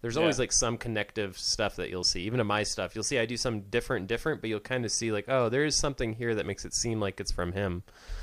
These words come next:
Speaker 2: Yeah.
Speaker 1: Um, but yeah, I mean, so, like, to, yeah, it's, it's, I, I feel like it,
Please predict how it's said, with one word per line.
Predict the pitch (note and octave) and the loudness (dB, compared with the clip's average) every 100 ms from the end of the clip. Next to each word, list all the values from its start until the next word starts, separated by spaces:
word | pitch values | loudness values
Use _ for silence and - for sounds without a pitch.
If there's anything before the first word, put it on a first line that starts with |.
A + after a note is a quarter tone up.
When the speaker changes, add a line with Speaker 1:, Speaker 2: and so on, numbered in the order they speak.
| - - - | -10 -16 -12
Speaker 2:
Yeah. | G#2+ G#2 B2 C3 | -2 4 6 6
Speaker 1:
Um, | C3 B2+ - _ _ - - | 4 2 -4 _ _ -12 -2
but | C#3+ A3 | 2 8
yeah, | A#3+ | 10
I | D#3 C#3+ | 10 6
mean, | D3 C3+ | 2 2
so, | - | 2
like, | C#3+ - | 2 2
to, | D#3 B2+ - - - - | -2 -4 -6 -2 -2 -4
yeah, | - E3 B2+ | 2 4 6
it's, | A2 - - - | 2 0 0 0
it's, | C#3 - - - | -4 0 -2 -2
I, | C#3+ - | -4 -2
I | |
feel | D3 G#3+ | -2 2
like | A3 F#3 - A2 | 2 2 0 -4
it, | D3 G#2 E2+ | -4 -4 -8